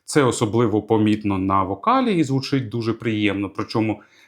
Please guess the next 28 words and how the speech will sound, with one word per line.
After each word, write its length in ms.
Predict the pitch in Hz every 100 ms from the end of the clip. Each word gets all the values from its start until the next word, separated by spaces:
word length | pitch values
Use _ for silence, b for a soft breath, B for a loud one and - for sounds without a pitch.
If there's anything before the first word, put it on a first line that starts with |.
| B - 113
е, 40 | 113
що 160 | 127
цікаво, 400 | - 131 185 165
і 140 | 135 123
на 140 | 117
чоловічому, 600 | 113 123 110 139 113 113
і 20 |
на 100 | 117
жіночому 520 | 107 110 101 101 98
також 320 | 90 - 214 208
трохи 280 | 147 147
підкреслюються 640 | 135 - - 113 120 110 101
гітари. 520 | 104 107 95 - - b b b b -
Але 140 | 240
в 60 | 254
цілому 420 | 160 151 151 123
інструменти 500 | 110 127 117 110 104
звучать 460 | 98 104 110 95
натурально, 640 | 101 - 220 254 240 214 175 _
плеєр 460 | 143 151 147 135 110
не 160 | 117
дуже 340 | 107 110 104 104
прискіпливий 680 | - 101 - 101 104 101 101
до 80 |
якості 440 | 107 120 135 131 175
запису, 420 | 220 262 254 190
але 260 | 165 160 123
знов-таки, 640 | 113 104 110 - 101